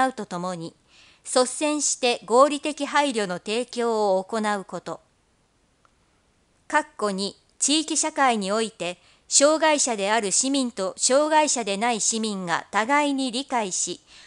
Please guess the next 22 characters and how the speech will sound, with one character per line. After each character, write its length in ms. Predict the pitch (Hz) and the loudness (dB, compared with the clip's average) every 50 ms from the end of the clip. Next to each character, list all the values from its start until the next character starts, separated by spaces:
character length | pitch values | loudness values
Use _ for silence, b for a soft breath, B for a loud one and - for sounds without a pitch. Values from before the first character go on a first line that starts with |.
| B B | B B
共 280 | - 180 214 262 294 311 | -2 0 2 4 4 4
に 200 | 294 294 285 - | 2 0 0 0
安 240 | - 233 269 302 285 | 2 2 2 2 2
心 260 | - - 294 294 285 | 0 0 0 -2 -2
し 100 | - - | -4 -2
て 140 | - 269 269 | -2 -4 -4
暮 160 | - 277 262 | -2 -2 -2
ら 60 | 285 | -2
す 120 | 277 - | -2 -4
こ 100 | - 285 | -6 -6
と 140 | 285 - 277 | -4 -2 -2
が 140 | 254 220 208 | 0 0 0
で 120 | 185 190 | -2 -4
き 160 | 202 - 277 - | -4 -4 -4 -2
る 120 | 277 247 | -2 0
よ 160 | 240 233 220 | 0 0 -2
う 60 | 208 | -2
に 120 | 185 170 170 | -4 -6 -8
す 180 | - - 180 | -10 -10 -8
る 120 | 170 190 202 | -8 -8 -8
た 140 | - 185 175 | -8 -8 -6
め、 220 | 175 165 170 - | -6 -6 -8 -10